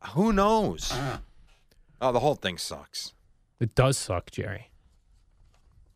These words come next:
Speaker 2: All right, I have a, that sounds like we're doing, like, a real sports talk show here.
Speaker 1: That was real, yeah.
Speaker 2: All
Speaker 1: See,
Speaker 2: right.
Speaker 1: right there, me and you could do a talk show.
Speaker 2: Right there. We had Hard Knocks, Jameis Winston into Zeke Elliott.
Speaker 1: That's a segment.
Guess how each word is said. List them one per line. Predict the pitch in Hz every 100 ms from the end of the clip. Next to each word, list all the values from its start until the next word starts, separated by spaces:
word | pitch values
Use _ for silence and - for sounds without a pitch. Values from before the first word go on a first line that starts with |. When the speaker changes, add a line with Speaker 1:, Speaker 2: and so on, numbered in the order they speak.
| _ _ _ 127
Speaker 2:
All |
right, | 107
I | 143
have | 165 113
a, | 107 98
that | 107 127
sounds | - 147 127
like | 120
we're | 107
doing, | 104 113 104
like, | 95
a | 101
real | 104 101
sports | 92 - 110 110 -
talk | - 117 -
show | 135 123
here. | 127 127
Speaker 1:
That | 143
was | 165 113
real, | 117 80 62 -
yeah. | 87
Speaker 2:
All | 78
Speaker 1:
See, | 80 143
Speaker 2:
right. | 190
Speaker 1:
right | 226
there, | 240 185
me | 160
and | 180
you | 180
could | 165 139
do |
a | 131
talk | 120 110
show. | - -
Speaker 2:
Right | 120 120
there. | 120 98 85 _ _ _ _
We | 113
had | 110 104 101
Hard | 95 131 127
Knocks, | 123 127 135 -
Jameis | 113 123 113 107
Winston | 135 147 143 156 135
into | 113 113 110
Zeke | 95 107 123 -
Elliott. | - 131 143 151 - _ _ _ _ _ _ _ _ _ _ _
Speaker 1:
That's | 110 104
a |
segment. | - 147 95 73